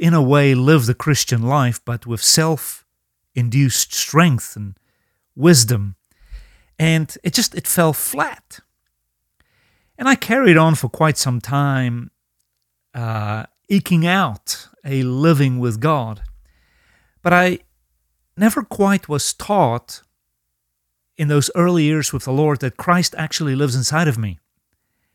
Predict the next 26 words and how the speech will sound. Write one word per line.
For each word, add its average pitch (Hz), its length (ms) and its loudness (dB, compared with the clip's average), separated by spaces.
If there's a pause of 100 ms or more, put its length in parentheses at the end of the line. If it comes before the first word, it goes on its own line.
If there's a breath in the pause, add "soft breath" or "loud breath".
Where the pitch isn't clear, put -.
(120)
and 151 100 0
that 156 140 4
he 190 200 6
lives 139 400 4
the 123 80 -6
Christian - 400 -4
life 120 200 -4
through 233 320 0
me, 101 320 -2 (760)
and 127 520 0
that 139 180 0
I'm 175 200 4
the 139 100 4
vessel 147 640 2 (480)
in 135 80 -4
partnership 135 760 -4
with 113 180 -8
him, 139 180 -4
but 131 120 -4
that 131 180 -4
he's 202 240 -2
the 135 100 -4
source 147 600 -2
and 117 140 -10
the 117 60 -8
supply, 127 640 0